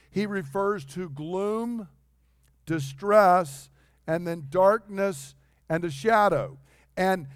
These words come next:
these people are living in gloom and distress. And again, the reason for that is they're facing an invasion. There are few things that are scarier than when you realize your nation is about to be invaded and your prospects of winning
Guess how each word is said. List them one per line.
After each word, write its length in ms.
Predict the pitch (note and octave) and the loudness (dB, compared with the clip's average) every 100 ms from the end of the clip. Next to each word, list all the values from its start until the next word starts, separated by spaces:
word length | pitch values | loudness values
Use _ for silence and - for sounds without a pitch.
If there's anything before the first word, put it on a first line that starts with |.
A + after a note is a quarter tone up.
| - C#3 | -14 -2
these 320 | G3+ C#4 D3+ | 0 0 0
people 340 | B3 C4+ A#3 | -2 -2 -2
are 140 | A3 G3+ | -2 4
living 340 | G#3 C4 A#3+ | 6 6 0
in 120 | G#3+ | -6
gloom 340 | F#3+ G3+ A3+ A#3 | -6 -4 -4 -4
and 140 | G3+ | -6
distress. 560 | E3 C3+ G#3+ A#3 E3 G3 | -8 -6 4 6 4 2
And 100 | F#3+ | -6
again, 480 | D3+ A#3+ B3 G#3+ - _ _ | -2 2 2 0 -8 _ _
the 80 | G3 | -6
reason 440 | F#3+ A3+ C#4+ A#3+ G3+ | -4 -4 -4 -6 -4
for 120 | G3 | 2
that 220 | F3+ G3+ | 4 4
is 100 | F3+ | 2
they're 160 | F#3 E3 | -2 -4
facing 800 | - G#3 A3 G#3 - A3+ G#3+ G#3 | -4 -2 0 -2 -6 -6 -8 -6
an 180 | F3 | -4
invasion. 720 | F3+ E3 F#3 F#3+ F3+ C3+ C3+ - - _ | -4 -4 0 0 -2 -6 -10 -12 -20 _
There 220 | G3 B3 | 0 2
are 100 | A3+ | 0
few 360 | C#3 F#3 C#4 C4+ | -4 -10 -10 -10
things 420 | - A3+ A3+ E3+ | -8 -6 -6 -6
that 100 | F#3 | -6
are 80 | D#3+ | -6
scarier 580 | C3+ D#3+ G#3 G#3+ E3+ D3+ | -8 -4 -2 -2 -6 -6
than 120 | D#3 | -10
when 180 | D#3 E3+ | -12 -12
you 140 | G3+ | -12
realize 580 | F#3 G#3+ F#3+ D#3+ D#3 C3+ | -4 0 4 4 2 -2
your 140 | G3+ | -4
nation 400 | F#3 F#3+ E3+ F3+ | 0 0 0 -8
is 120 | E3 | -8
about 280 | D#3 E3 E3+ | 0 2 0
to 80 | D#3 | -4
be 160 | E3+ D3+ | -8 -8
invaded 640 | C#3+ E3 F#3 D#3+ D3 C3+ - - - | -2 0 2 0 -2 -6 -12 -16 -4
and 180 | D3+ D#3 | -4 -2
your 160 | F3+ F#3 | -4 -4
prospects 680 | C3+ G3 F#3+ C#3 F3+ - D#3 | 2 4 4 2 -2 -2 -6
of 140 | C#3 | -6
winning 560 | C#3 F#3 F#3+ D#3+ D3+ | -4 -4 -4 -4 -8